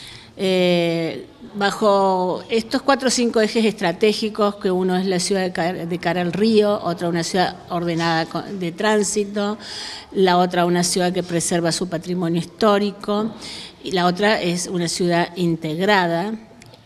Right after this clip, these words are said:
inclusiva. Entonces, bajo estas, este, ejes estratégicos de trabajo de planificación es que nosotros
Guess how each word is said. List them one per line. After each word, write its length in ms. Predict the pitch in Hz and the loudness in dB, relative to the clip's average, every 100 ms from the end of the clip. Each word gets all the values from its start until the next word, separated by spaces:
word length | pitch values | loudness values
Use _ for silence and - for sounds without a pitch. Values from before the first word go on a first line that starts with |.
| - | -4
inclusiva. 880 | 175 175 160 - 240 190 175 226 - - | -2 -2 -2 2 4 4 2 -2 -6 -14
Entonces, 320 | 180 175 180 | -8 -6 -4
bajo 320 | 180 160 185 - | -2 -4 -4 -4
estas, 560 | 226 220 262 240 - | -4 -2 -2 -2 -4
este, 600 | 165 156 - 156 151 160 143 - - 185 175 170 - - 180 180 185 208 - | -8 -8 -8 -8 -8 -10 -14 -16 -18 -16 -14 -14 -16 -20 -18 -16 -18 -20 -16
ejes 300 | 240 196 208 | -8 -4 0
estratégicos 760 | 202 185 180 147 202 220 202 180 | 0 0 -4 0 -2 -2 -2 -4
de 120 | 185 | -4
trabajo 560 | 175 165 165 - 208 202 - - - - - | -4 -2 -2 -2 -4 -4 -12 -18 -18 -14 -6
de 120 | 180 | -4
planificación 840 | 185 185 185 202 202 202 - 233 | 0 0 2 0 2 0 2 2
es 80 | 254 | 2
que 140 | - 175 | 0 0
nosotros 680 | 170 165 185 208 202 208 | 0 -2 -4 0 -2 -2